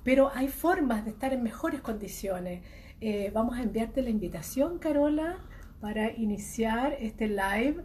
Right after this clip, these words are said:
Eh, nos hemos entretenido mucho con la Carola realmente en, en esto de, de idear el, el taller, eh, y de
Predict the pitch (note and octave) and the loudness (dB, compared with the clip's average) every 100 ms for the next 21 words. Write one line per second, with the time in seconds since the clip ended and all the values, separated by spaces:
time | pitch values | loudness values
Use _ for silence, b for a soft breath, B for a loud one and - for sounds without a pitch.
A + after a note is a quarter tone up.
0 | - G#3+ G3+ G#3 G#3+ B3+ B3+ A#3+ A3 G#3 | -2 -2 0 0 2 2 2 2 0 2
1 | A#3 A#3 A3+ C4+ C4+ B3+ A3 G#3+ A3+ B3 | 2 2 2 2 2 2 0 2 2 2
2 | A#3 A3 A3+ A#3 A#3 A3+ C4 C#4+ A#3 G#3+ | 2 2 2 2 0 2 2 4 2 -2
3 | G#3+ G#3 G#3 b b b b b A3 A3 | -2 -4 -8 b b b b b 2 2
4 | A3 G#3+ A#3+ A3 G#3 G3+ G3 F#3+ F#3 - | 2 0 0 2 2 0 0 0 0 -2
5 | F#3 A3+ G#3+ G#3 A3+ A#3 G3+ - G3 F#3+ | 0 2 2 2 2 0 -2 -4 -4 -4
6 | - F#3+ F#3 - F#3+ G3+ G#3+ A#3+ C#4 b | -6 -10 -8 -6 -4 0 2 0 -2 b
7 | b b b G#3+ G#3 G3+ F#3+ G3 A3+ A3+ | b b b -4 -4 -4 -6 -6 -2 0
8 | A3 A#3 A3 G#3+ | 2 2 4 2